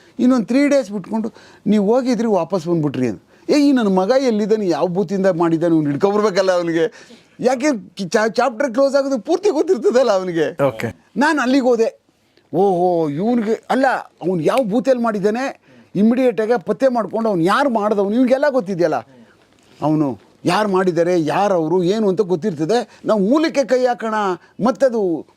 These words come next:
Speaker 1: ಆ, ಮಾಡೋದು ಬೇಡ ಅಂತ ಹೇಳ್ಬಿಟ್ಟು ಮತ್ತೆ ವಾಪಸ್ಸು ನಮ್ಮ ಪೊಲೀಸ್ ಕರೆದು, "ರೇ, ಇಂಥದ್ದೊಂದು ಬೂತ್‌ಗೂ ಫೋನ್ ಬಂದಿದೆ ಇಮಿಡಿಯೇಟಾಗಿ ಕುಂದ್-, ಕುಂದ್ಲಳ್ಳಿಯಿಂದ, ಇಮಿಡಿಯೇಟಾಗಿ ಹೋಗಿ ಅಲ್ಲಿ ಯಾರು ಬಂದರು, ಏನು ಸಮಾಚಾರ, ಹೋಗಿ" ಅಂತ ಅಂದ್ಬಿಟ್ಟು ಅಂತ ತಕ್ಷಣವೇ ಆಯಿತು.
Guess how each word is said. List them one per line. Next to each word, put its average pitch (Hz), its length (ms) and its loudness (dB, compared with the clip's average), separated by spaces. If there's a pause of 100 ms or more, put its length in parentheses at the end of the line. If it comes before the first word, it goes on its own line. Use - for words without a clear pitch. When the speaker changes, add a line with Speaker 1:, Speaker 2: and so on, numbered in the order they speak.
(120)
Speaker 1:
ಆ, 175 240 4
ಮಾಡೋದು 226 340 0
ಬೇಡ 208 160 2
ಅಂತ 196 220 0
ಹೇಳ್ಬಿಟ್ಟು 202 320 -2 (320)
ಮತ್ತೆ 226 240 0
ವಾಪಸ್ಸು 208 380 -2
ನಮ್ಮ 190 200 0
ಪೊಲೀಸ್ 190 280 -2
ಕರೆದು, 185 260 -2
"ರೇ, 233 140 2
ಇಂಥದ್ದೊಂದು 170 400 0
ಬೂತ್‌ಗೂ 175 360 -2 (340)
ಫೋನ್ 214 280 2
ಬಂದಿದೆ 175 280 2
ಇಮಿಡಿಯೇಟಾಗಿ 180 520 0
ಕುಂದ್-, 160 300 0
ಕುಂದ್ಲಳ್ಳಿಯಿಂದ, 180 540 0 (400)
ಇಮಿಡಿಯೇಟಾಗಿ 254 520 2
ಹೋಗಿ 202 240 0
ಅಲ್ಲಿ 180 140 0
ಯಾರು 160 240 -2
ಬಂದರು, 185 260 0
ಏನು 180 120 0
ಸಮಾಚಾರ, 170 360 -2
ಹೋಗಿ" 165 300 0
ಅಂತ 156 140 -2
ಅಂದ್ಬಿಟ್ಟು 165 320 -2
ಅಂತ 160 160 -2 (420)
ತಕ್ಷಣವೇ 220 640 -2 (420)
ಆಯಿತು. 190 480 -4